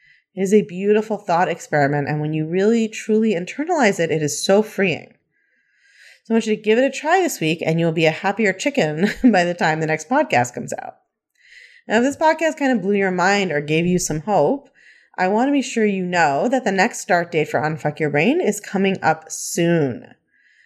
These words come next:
So if you've been hemming and hawing about whether to apply, just stop doing that. <laughs> You're now a person who takes decisive action. Sign up. If you're wondering if I'm talking to you, I am.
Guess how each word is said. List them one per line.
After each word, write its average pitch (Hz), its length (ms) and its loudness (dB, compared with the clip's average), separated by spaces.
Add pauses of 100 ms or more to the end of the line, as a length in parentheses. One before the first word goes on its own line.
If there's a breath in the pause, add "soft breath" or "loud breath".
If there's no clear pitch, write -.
(120 soft breath)
So - 140 -2
if 165 100 0
you've 208 140 0
been 254 120 4
hemming 220 340 0
and 208 80 0
hawing 170 340 0
about 180 160 2
whether 160 220 2
to 156 60 -2
apply, 180 800 0
just - 260 -8
stop 175 340 2
doing 156 260 0
that. 78 300 -8 (440)
<laughs> - 360 -6
You're 233 320 2
now 185 400 0 (320 loud breath)
a - 80 -4
person 196 320 0
who 185 60 -6
takes 175 260 2
decisive 160 420 0
action. 143 600 -2 (140)
Sign 156 300 0
up. - 340 -2 (600 soft breath)
If 180 140 -4
you're 208 220 2
wondering 208 340 2
if 277 40 -2
I'm 277 80 -2
talking 349 340 -2
to 285 60 0
you, 240 200 2
I 208 140 2
am. 165 480 0